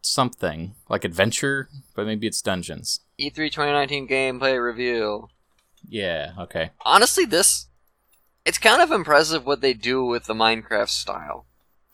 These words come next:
Speaker 1: Yeah, it's
Speaker 2: Oh,
Speaker 1: actually
Speaker 2: man.
Speaker 1: adhering to it pretty interestingly.
Speaker 2: This is gonna make bank with the Lego shit.
Speaker 1: Oh, yeah.
Speaker 2: Like, you're, like, oh my god, I can just
Speaker 1: And I
Speaker 2: see
Speaker 1: love
Speaker 2: the
Speaker 1: the
Speaker 2: giant
Speaker 1: lighting and
Speaker 2: sets.
Speaker 1: stuff. Like, I'm, I'm looking at some of these screenshots where,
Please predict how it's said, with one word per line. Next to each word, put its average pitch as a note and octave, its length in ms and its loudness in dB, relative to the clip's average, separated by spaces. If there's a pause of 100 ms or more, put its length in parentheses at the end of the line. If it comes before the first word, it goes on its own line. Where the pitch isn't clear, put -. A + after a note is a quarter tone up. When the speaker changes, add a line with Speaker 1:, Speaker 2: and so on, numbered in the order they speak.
(160)
Speaker 1:
Yeah, E3 200 6
it's C#3 180 6
Speaker 2:
Oh, D3+ 60 10
Speaker 1:
actually D3 240 8
Speaker 2:
man. D3 220 8
Speaker 1:
adhering A#2 420 2
to F#2 200 -2
it - 120 -6
pretty F2 240 -2
interestingly. D#2+ 760 -6 (240)
Speaker 2:
This F3 180 0
is B3+ 140 -2
gonna F3 160 2
make G#2+ 200 0 (220)
bank B2 400 2
with - 160 -12
the A2 100 -2
Lego G#2+ 380 0
shit. G2+ 380 -6 (720)
Speaker 1:
Oh, C3 140 6
yeah. G2+ 400 4 (920)
Speaker 2:
Like, B2+ 140 -8
you're, C#3+ 260 0
like, A#2+ 180 -2
oh C3+ 120 0
my B2 160 0
god, A2 280 4
I A2 80 -4
can B2 100 -10
just B2+ 40 -2
Speaker 1:
And C#3 80 8
I C3+ 60 10
Speaker 2:
see C3+ 60 6
Speaker 1:
love F#3+ 120 8
Speaker 2:
the G3 120 4
Speaker 1:
the B2 60 2
Speaker 2:
giant A2+ 40 6 (180)
Speaker 1:
lighting A2 180 2
and G2 100 2
Speaker 2:
sets. F#2+ 100 -2
Speaker 1:
stuff. E2+ 280 2
Like, F#2 140 0
I'm, G#2+ 100 0 (140)
I'm C3 120 2
looking E3 160 6
at D#3 60 -2
some D#3 100 0
of C#3 40 2
these A2+ 140 -2
screenshots G#2 600 2
where, F#2+ 340 0